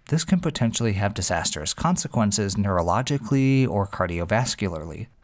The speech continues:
Another thing to really consider is that fever often causes discomfort in our patients. So out of compassion, we're often wanting to relieve this discomfort for them by reducing that fever.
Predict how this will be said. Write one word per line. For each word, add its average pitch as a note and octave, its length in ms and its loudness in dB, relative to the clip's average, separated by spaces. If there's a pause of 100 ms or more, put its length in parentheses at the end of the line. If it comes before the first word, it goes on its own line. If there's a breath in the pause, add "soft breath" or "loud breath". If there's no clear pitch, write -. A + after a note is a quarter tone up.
Another D#3+ 320 2
thing E3+ 200 4
to D#3+ 60 2
really D3+ 200 2
consider C3+ 560 2
is A#2 360 2
that G#2+ 380 2
fever B2 400 2
often A2+ 440 4
causes G#2+ 480 0
discomfort - 720 0
in E2+ 120 -2
our E2 140 0
patients. - 560 -2 (100)
So G2+ 360 0
out G#2+ 100 2
of G2+ 140 -2
compassion, A2 720 0
we're G#2 160 0
often C3+ 400 2
wanting G2+ 400 4
to G2+ 500 0
relieve G2+ 480 2
this G2+ 180 2
discomfort - 640 -2
for E3+ 220 2
them A2+ 240 4
by G2+ 140 2
reducing F2 560 -2
that C#2+ 160 -2
fever. - 420 -2